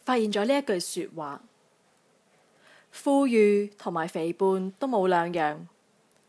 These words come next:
都不過係擁有超過自己需要嘅嘢啦。」呢一個就係佢賣咗間公司嘅答案。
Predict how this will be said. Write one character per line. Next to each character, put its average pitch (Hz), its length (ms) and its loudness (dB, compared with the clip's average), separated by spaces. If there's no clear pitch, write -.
都 359 140 0
不 359 120 4
過 240 220 4
係 196 280 -2
擁 190 200 0
有 196 220 2
超 320 320 0
過 196 240 2
自 175 220 -4
己 156 240 -4
需 - 180 -2
要 208 80 4
嘅 175 300 0
嘢 143 240 -4
啦。」 175 180 -10
呢 269 100 0
一 277 100 8
個 226 260 4
就 220 100 6
係 202 60 6
佢 226 180 0
賣 202 240 4
咗 208 100 0
間 262 200 0
公 277 180 -2
司 269 160 -2
嘅 226 100 4
答 196 180 4
案。 196 420 0